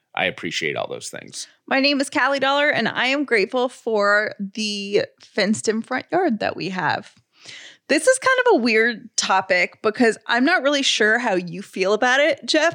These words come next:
Speaker 2: but I put it on the schedule 'cause I wanted to ask you, and then my hope is that it would generate something interesting.
Speaker 1: If you're a new listener to The Upside with Callie and Jeff, yes, we are married. We have been married for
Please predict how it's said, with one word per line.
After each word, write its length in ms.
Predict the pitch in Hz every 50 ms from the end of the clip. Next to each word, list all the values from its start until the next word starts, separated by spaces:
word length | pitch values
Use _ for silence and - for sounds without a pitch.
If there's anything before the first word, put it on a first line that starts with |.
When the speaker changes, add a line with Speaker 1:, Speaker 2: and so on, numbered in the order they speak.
| - -
Speaker 2:
but 140 | - 285 247
I 100 | 233 226
put 240 | 214 - - - 330
it 100 | 349 339
on 120 | 330 370
the 100 | 339 302
schedule 380 | - - - 269 247 - 220 214
'cause 160 | - 262 226
I 60 | 226
wanted 260 | 208 220 208 202 196 190
to 200 | 190 - - 196
ask 360 | 208 202 226 - - - -
you, 180 | 208 196 185
and 260 | 170 - - 202 196 190
then 80 | 185
my 140 | 185 185 196
hope 380 | 208 196 - 220 208 208 - -
is 160 | 180 190 -
that 100 | 190 170
it 80 | 165
would 140 | - 170 170
generate 360 | - 185 160 160 160 147 - -
something 280 | 160 160 - 165 151 139
interesting. 640 | - 165 - - 202 - - 220 233 254 277 269 - - -
Speaker 1:
If 160 | - 131 123
you're 100 | 160 175 165
a 40 |
new 180 | 151 151 160 160
listener 560 | 143 139 143 135 - - 143 143 143 143 143
to 760 | 139 - - - 131 123 120 120 117 113 110 107 107 101 - - - - - - - _ _ _
The 160 | 117 123 -
Upside 480 | 143 147 127 - - 143 139 135 127 117
with 160 | 113 104 -
Callie 340 | - 131 120 117 113 110 101
and 100 | 98 92
Jeff, 440 | - 127 135 131 135 135 - - _ _ _ _
yes, 540 | - 87 90 98 107 131 139 160 156 - -
we 200 | 139 143 139 135
are 180 | 131 127 123 120
married. 560 | 113 104 101 101 101 101 98 98 98 101 -
We 260 | - 101 104 98 101 - _ _
have 340 | - 127 135 147 160 147 -
been 220 | 127 113 101 98
married 500 | 98 90 90 90 90 90 87 90 90 95 - - - - - _ _
for 640 | - - - 123 113 107 101 98 95 92 92 -